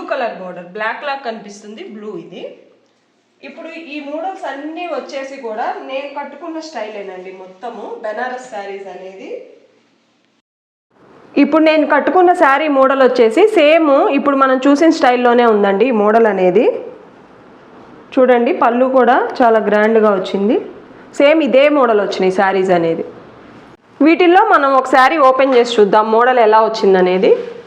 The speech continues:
ఈ శారీ వచ్చేసి డార్క్ పింక్ కలర్.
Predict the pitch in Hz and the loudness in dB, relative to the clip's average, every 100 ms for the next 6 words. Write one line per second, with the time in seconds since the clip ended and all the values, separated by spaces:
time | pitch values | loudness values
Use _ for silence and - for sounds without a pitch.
0 | - - - - - _ _ - - - | -12 -12 -14 -20 -20 _ _ -20 -20 -20
1 | - 277 277 294 277 320 302 - 262 262 | -2 0 4 4 4 4 2 4 2 4
2 | 359 254 247 294 311 277 277 254 294 262 | 2 6 6 6 2 0 2 2 4 2
3 | 202 196 | 2 2